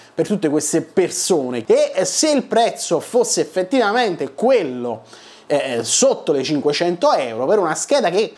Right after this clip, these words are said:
non si è capito, forse va quasi quanto una trenta settanta su alcuni giochi, non sarebbe male. Ma il discorso, vi ripeto, è sempre lo stesso, ovvero i prezzi sono ballerini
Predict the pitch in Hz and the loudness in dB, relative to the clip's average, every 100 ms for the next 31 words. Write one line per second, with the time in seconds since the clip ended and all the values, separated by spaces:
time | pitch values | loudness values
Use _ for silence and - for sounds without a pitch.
0 | - 247 349 - 254 - 208 240 262 156 | -4 0 2 2 0 0 0 2 2 0
1 | 214 226 - 156 208 185 175 196 170 156 | 0 -2 -2 2 2 2 0 0 -2 -2
2 | 156 - 147 147 156 147 135 165 170 - | -2 -2 -2 0 0 -2 -2 -2 0 0
3 | 190 127 127 139 135 - 143 202 156 151 | 0 0 -2 -2 -2 0 0 2 2 0
4 | 113 - 139 175 170 - - - 277 320 | 0 -4 -2 -2 -4 -14 -20 -6 0 2
5 | 247 226 208 208 151 160 208 143 107 110 | 2 2 2 2 2 0 0 -2 -6 -12
6 | - - - - 226 214 254 240 277 - | -16 -20 -16 -2 0 2 2 2 2 2
7 | 170 135 - 151 143 226 208 143 113 107 | 0 -2 -2 -2 0 0 0 0 -2 -4
8 | - 190 - 190 160 180 170 - 110 - | -4 -2 0 0 2 0 -2 -4 -6 -4
9 | - 127 - 202 156 127 113 113 - - | -2 0 2 0 0 -2 -2 -6 -10 -20
10 | - 254 262 208 160 - 147 185 185 131 | -2 2 2 2 0 -2 -2 0 0 0
11 | 113 139 180 202 139 107 107 139 | -2 0 2 2 -2 -6 -6 -6